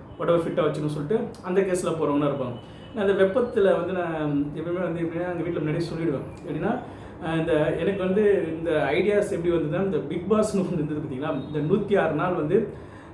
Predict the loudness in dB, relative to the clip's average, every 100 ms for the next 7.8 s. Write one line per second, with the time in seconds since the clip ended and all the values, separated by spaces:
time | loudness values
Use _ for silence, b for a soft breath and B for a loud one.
0 | -4 0 0 0 0 0 4 6 6 4
1 | 2 0 0 0 2 2 0 -2 -8 -16
2 | -20 -20 -20 -14 -4 0 2 4 6 6
3 | 6 2 -2 -2 -2 0 2 4 4 2
4 | -2 -4 -2 0 2 4 2 0 -4 -6
5 | -4 -2 0 0 0 0 0 0 0 0
6 | 2 4 4 2 0 0 0 0 0 0
7 | -2 -2 -2 -2 0 0 0 -4